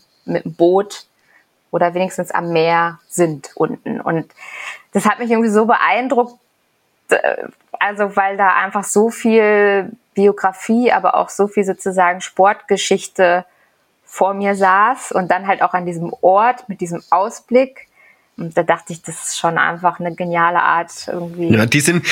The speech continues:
Speaker 2: die sind auch immer so, Entschuldigung, wenn ich dich unterbreche, die sind auch immer so, ähm, so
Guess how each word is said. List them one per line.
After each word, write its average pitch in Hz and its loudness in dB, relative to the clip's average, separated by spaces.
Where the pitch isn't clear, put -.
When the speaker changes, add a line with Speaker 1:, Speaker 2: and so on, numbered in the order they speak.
Speaker 2:
die 170 2
sind 175 2
auch 156 0
immer 147 4
so, 131 4
Entschuldigung, 120 2
wenn 113 4
ich 110 0
dich 110 2
unterbreche, 107 2
die 113 4
sind 147 4
auch 120 0
immer 135 4
so, 110 4
ähm, 101 2
so 98 2